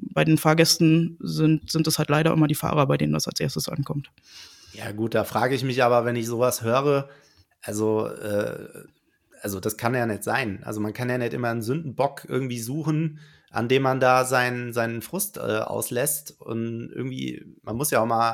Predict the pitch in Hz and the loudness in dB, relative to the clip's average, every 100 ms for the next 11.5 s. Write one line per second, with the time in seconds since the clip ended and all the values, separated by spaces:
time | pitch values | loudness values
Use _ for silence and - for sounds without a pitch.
0 | - 107 110 101 _ _ _ _ - 151 | -2 -4 -4 -4 _ _ _ _ -8 -4
1 | 147 233 - 147 147 139 117 - 170 180 | 4 6 6 6 6 4 4 2 -2 0
2 | - - 110 117 147 123 123 123 123 - | -2 -2 0 0 0 -2 0 -2 -2 -16
3 | - - - 113 131 151 147 147 131 147 | -20 -20 -8 0 2 4 4 4 4 4
4 | 131 120 120 131 127 117 120 135 139 139 | 2 4 4 4 -2 0 4 4 4 -2
5 | 131 139 123 - 123 143 120 123 160 190 | -2 -2 -2 -2 -2 0 0 0 0 2
6 | 202 202 _ _ _ - 113 135 135 135 | 0 -2 _ _ _ -4 0 4 4 4
7 | 131 143 139 120 131 202 - 113 120 117 | 2 2 -2 0 0 0 -4 0 2 2
8 | 135 135 123 120 123 131 127 123 110 107 | 0 0 2 2 0 -4 -4 -4 -4 -4
9 | 113 170 160 - 104 101 110 113 104 101 | -4 -6 -6 -8 -8 -6 -6 -2 -2 -2
10 | 107 110 113 - 123 110 135 151 151 151 | -6 -2 -2 -2 -6 -6 -2 0 0 -2
11 | 131 - 151 165 | -4 -2 2 2